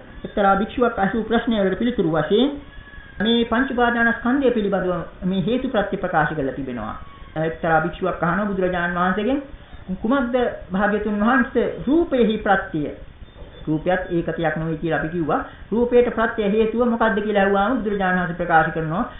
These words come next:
සතර මහා භූතයි. සතර මහා භූතයින් කියලා කියන්නේ ඔය ධාතු හතර.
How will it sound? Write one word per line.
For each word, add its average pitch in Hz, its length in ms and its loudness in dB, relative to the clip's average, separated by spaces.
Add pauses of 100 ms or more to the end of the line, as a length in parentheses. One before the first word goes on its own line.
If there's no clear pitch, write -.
(160)
සතර 269 320 4
මහා 220 320 4
භූතයි. 185 400 2 (140)
සතර 151 260 -6
මහා 156 220 2
භූතයින් 170 340 0
කියලා 190 240 -2
කියන්නේ 190 360 -2
ඔය 220 80 0
ධාතු 214 300 4
හතර. 156 280 0